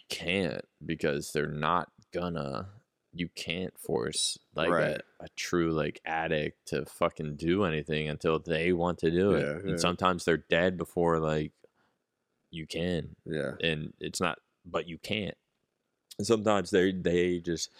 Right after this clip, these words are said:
Speaker 1: will die before they make the decision to change.
Speaker 2: Yeah.
Speaker 1: Um, but, like, yeah, you guys were always aware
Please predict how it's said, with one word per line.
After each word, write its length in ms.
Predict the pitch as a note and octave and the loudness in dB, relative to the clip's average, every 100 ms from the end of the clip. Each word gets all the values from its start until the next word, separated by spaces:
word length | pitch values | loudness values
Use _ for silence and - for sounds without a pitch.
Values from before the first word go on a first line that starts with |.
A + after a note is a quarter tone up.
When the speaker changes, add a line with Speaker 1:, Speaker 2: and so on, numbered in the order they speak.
| - - - | -20 -18 2
Speaker 1:
will 140 | G2 | 2
die 460 | F2 E2+ D#2 F2 G2+ | 4 2 4 4 2
before 800 | F2+ - F2+ F2+ F2+ F#2 F#2 F2 _ _ _ _ _ | 0 0 2 4 4 4 2 0 _ _ _ _ _
they 140 | F2+ F2+ | 2 4
make 280 | F#2 F#2 | 2 2
the 80 | F#2 | 0
decision 640 | E2+ - F#2+ F2+ F#2 E2 | 0 0 0 0 -2 -4
to 200 | - F2+ | -2 -2
change. 680 | E2+ F#2 F#2 F2 D3 - - _ _ _ _ - | 0 -2 -2 -2 -6 -12 -20 _ _ _ _ -10
Speaker 2:
Yeah. 260 | - - - _ _ - | -8 -8 -16 _ _ -4
Speaker 1:
Um, 420 | E2+ E2 D#2+ D#2+ - _ - - - _ _ _ - | -2 0 -2 -4 -14 _ -16 -14 -16 _ _ _ 0
but, 80 | |
like, 280 | A2+ G2 D#2+ - | 2 2 -2 -10
yeah, 220 | F#2 A#2 E2+ | 0 2 2
you 180 | E2 | 2
guys 380 | G2 A2 A2 - | 2 4 4 2
were 300 | E2+ D#2+ D2+ F2+ - _ _ _ _ _ _ _ _ _ _ _ _ _ _ _ _ _ _ _ _ _ _ _ | 2 2 0 -8 -20 _ _ _ _ _ _ _ _ _ _ _ _ _ _ _ _ _ _ _ _ _ _ _
always 680 | F2+ F#2 F#2+ E2+ E2 D#2 - - | 2 4 4 2 0 -4 -6 -2
aware 640 | D#2 D2+ D#2+ F#2 E2+ D#2+ | 0 4 4 4 4 0